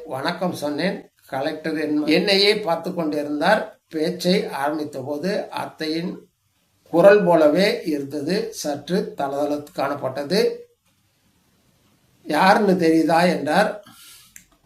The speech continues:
"ஆமாம், என் அத்தையின் மகளா?" என்றேன். தலையை மட்டும் அசைத்து ஆம் என்றார். "அப்படியே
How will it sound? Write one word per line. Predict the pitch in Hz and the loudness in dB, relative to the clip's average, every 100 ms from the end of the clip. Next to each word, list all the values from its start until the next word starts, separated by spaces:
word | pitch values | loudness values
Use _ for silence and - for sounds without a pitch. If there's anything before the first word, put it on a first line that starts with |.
| _ | _
"ஆமாம், | - 160 180 170 165 | -2 2 2 2 -2
என் | 165 151 180 | -4 -2 -2
அத்தையின் | 165 143 190 190 202 160 | -4 -6 -2 0 2 0
மகளா?" | 156 160 151 180 180 | 2 2 2 0 -4
என்றேன். | 151 147 139 151 - - _ _ _ _ _ _ _ _ _ | -10 -8 -6 -4 -4 -8 _ _ _ _ _ _ _ _ _
தலையை | - 165 214 214 | 4 6 6 4
மட்டும் | 196 170 190 180 | 2 0 -2 -2
அசைத்து | 170 151 160 196 233 | -2 -4 -6 -4 -4
ஆம் | 226 139 156 | -2 -4 -4
என்றார். | 151 139 147 196 - - | -6 -6 -2 -2 -4 -12
"அப்படியே | 139 123 151 156 170 214 226 - | -12 -6 -4 -2 0 0 -2 -8